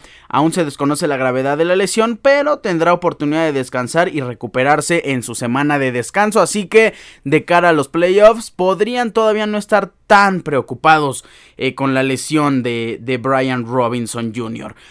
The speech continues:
Hablemos del siguiente jugador y este es Derrick Henry de Tennessee Titans, de King Henry. Salió en el último cuarto por una lesión en la cabeza.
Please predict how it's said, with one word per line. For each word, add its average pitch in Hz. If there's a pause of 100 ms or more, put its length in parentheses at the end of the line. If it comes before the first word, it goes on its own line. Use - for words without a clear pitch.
(140)
Hablemos 175
del 170
siguiente 170
jugador 151
y 165
este 180
es 156
Derrick 180
Henry 185
de 113
Tennessee 131
Titans, 165
de 123
King 190 (160)
Henry. 131
Salió 139
en 175
el 156
último 160
cuarto 160
por 131
una 143
lesión 147
en 131
la 117
cabeza. 147